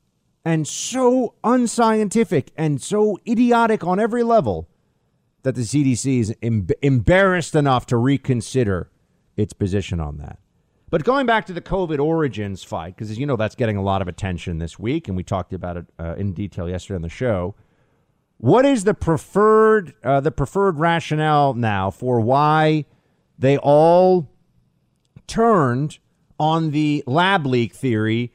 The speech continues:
and believed the came from a cave theory or the wet market,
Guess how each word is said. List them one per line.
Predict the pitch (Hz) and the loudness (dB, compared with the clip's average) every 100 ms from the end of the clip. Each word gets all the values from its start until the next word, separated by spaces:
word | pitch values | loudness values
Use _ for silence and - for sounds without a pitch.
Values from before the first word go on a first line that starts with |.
| _ 180 | _ -4
and | 180 | -2
believed | 147 180 220 285 233 170 185 - _ _ _ - | 2 4 6 4 6 4 2 -6 _ _ _ -6
the | 151 185 175 | -2 0 0
came | - 202 202 | 0 0 0
from | - 185 | 0 -2
a | |
cave | - 175 180 143 - | 0 4 4 4 2
theory | 120 110 101 101 | 0 0 0 2
or | 170 | 4
the | 160 | 4
wet | 175 113 | 2 0
market, | 104 80 - | -2 -4 -10